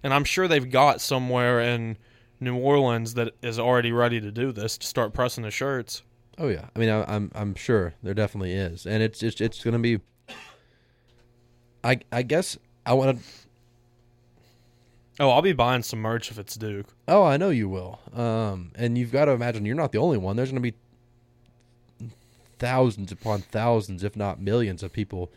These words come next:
Speaker 2: maybe a million, that buy, buy a
Speaker 1: Th-,
Speaker 2: Duke
Speaker 1: let's
Speaker 2: shirt.
Speaker 1: call it hundreds of thousands.
Speaker 2: All right, well, we'll call it that. And because it's how big of a magnitude this is. So, I don't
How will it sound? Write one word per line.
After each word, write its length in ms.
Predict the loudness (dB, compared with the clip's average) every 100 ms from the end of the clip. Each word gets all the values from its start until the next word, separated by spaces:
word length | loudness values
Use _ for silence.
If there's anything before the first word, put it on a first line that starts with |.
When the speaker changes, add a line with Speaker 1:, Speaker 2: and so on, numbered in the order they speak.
| _ _ _ _ _ _ _ _ _ -10
Speaker 2:
maybe 220 | -4 -2 -2
a 60 |
million, 520 | -2 -2 -2 -4 -10 -14 -12
that 160 | -8 0
buy, 280 | 2 2 0
buy 220 | 0 2
a 40 | 2
Speaker 1:
Th-, 40 |
Speaker 2:
Duke 200 | 0 -2 -2
Speaker 1:
let's 100 | -2
Speaker 2:
shirt. 100 | 2
Speaker 1:
call 100 | 0
it 60 | 0
hundreds 380 | -2 -2 -6 -10
of 80 | -10
thousands. 380 | -8 -8 -6
Speaker 2:
All 100 | -6
right, 100 | -4 0
well, 180 | 0 2
we'll 120 | 0
call 260 | 4 2 2
it 80 |
that. 240 | -8 -10 -12 _ _ _ _ _
And 360 | 2 4 2 0
because 420 | 0 2 0 -2 _ _ _ _ _ _ _ _ _ _ _ _ _ _
it's 100 | -4 0
how 120 | 2
big 220 | 2 2
of 60 | 2
a 60 |
magnitude 500 | 2 0 -2 -4 -6
this 220 | -6 -6 -6
is. 220 | -6 -2
So, 300 | 4 6 4 -4 _ _ _ _ -20 -20 -4 4
I 80 |
don't 160 | 4